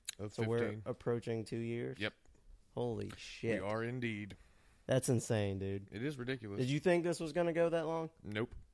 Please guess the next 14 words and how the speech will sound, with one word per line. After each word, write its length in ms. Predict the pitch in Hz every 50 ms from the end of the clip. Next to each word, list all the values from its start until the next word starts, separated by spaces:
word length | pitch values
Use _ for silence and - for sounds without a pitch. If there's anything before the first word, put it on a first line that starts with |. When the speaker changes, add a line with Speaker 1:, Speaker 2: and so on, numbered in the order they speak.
| _ _ _ _ -
Speaker 2:
Yeah. 200 | 117 113 113 107 - - - - - _ _ _ _ _ - - - - - _
Uh, 40 | - 110
Speaker 1:
And 400 | 107 107 120 135 139 147 147 - - - -
for 140 | - 117 120
half 200 | 135 156 175 -
of 140 | 135 120
it, 140 | 117 117 110
it, 140 | 117 123 120 - _ _ _
it 140 | - 110 110
didn't. 360 | 110 123 143 151 107 - - - - - - _ _ _ _ _ - -
Speaker 2:
Yeah, 120 | 135 151 147 - - - -
that's 140 | - 107 -
true. 200 | - - 151 147 -
<laughs> 60 | -